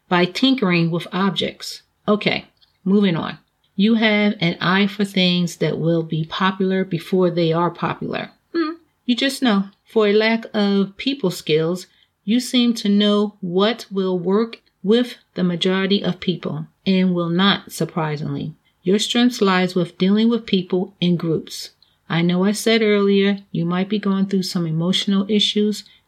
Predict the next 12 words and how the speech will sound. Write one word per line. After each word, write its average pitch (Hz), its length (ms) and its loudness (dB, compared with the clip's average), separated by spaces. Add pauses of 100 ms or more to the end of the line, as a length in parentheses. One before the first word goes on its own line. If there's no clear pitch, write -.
if 208 300 0
you 196 200 4
are 175 200 -2
obsessed - 720 -4 (100)
with 165 140 -6
fixing 208 480 0
things 208 500 0 (100)
and 190 320 0
or 175 280 -2
taking 196 500 0
things 185 300 2
apart. 180 580 -2